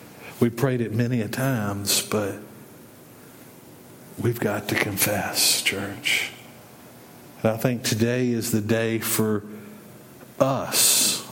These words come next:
as a whole. For me, my, myself, as much as I try to get out there and witness,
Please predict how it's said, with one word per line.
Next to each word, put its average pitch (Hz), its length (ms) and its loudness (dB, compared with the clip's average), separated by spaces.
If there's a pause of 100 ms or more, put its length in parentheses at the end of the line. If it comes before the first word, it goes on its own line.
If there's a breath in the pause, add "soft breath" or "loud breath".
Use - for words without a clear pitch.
as 110 180 4
a 110 60 2
whole. 104 440 0 (380 loud breath)
For 123 140 6
me, 135 240 2
my, 131 220 2
myself, 123 640 2
as 107 100 2
much 131 300 2
as 117 120 4
I 123 120 2
try 123 280 2
to 127 80 0
get 110 160 0
out 95 200 -2
there 104 100 2
and 104 140 -2
witness, 101 340 0